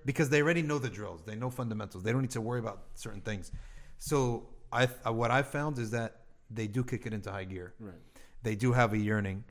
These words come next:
Speaker 1: And just because they've been around doesn't mean they've, they've grasped what they've been around.
Speaker 2: Right.
Speaker 1: And if that was the case, then you would have no scholar, no
Speaker 2: That's true.
Speaker 1: uh,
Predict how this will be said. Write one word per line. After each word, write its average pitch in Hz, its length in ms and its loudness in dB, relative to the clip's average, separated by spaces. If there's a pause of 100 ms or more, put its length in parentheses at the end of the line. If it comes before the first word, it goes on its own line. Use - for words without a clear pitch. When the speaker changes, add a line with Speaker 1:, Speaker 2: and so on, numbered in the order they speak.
(480)
Speaker 1:
And 110 160 0
just 131 220 2
because 120 320 0
they've 104 300 -2
been 117 140 2
around 110 640 0
doesn't 123 320 0
mean 120 300 0
they've, 104 340 0 (520)
they've 110 360 0
grasped 101 680 -6 (100)
what 98 220 -8
they've 90 160 -6
been 92 140 -4
around. 87 200 -6
Speaker 2:
Right. 85 200 -10 (420)
Speaker 1:
And 127 200 6
if 127 140 4
that 165 200 10
was 175 160 6
the 151 80 2
case, 143 460 2 (160)
then 131 80 -2
you 143 120 4
would 131 180 4
have 131 180 4
no 135 240 8
scholar, 127 720 4 (260)
no 151 640 6 (140)
Speaker 2:
That's 117 160 -6
true. 117 180 -10
Speaker 1:
uh, 120 800 2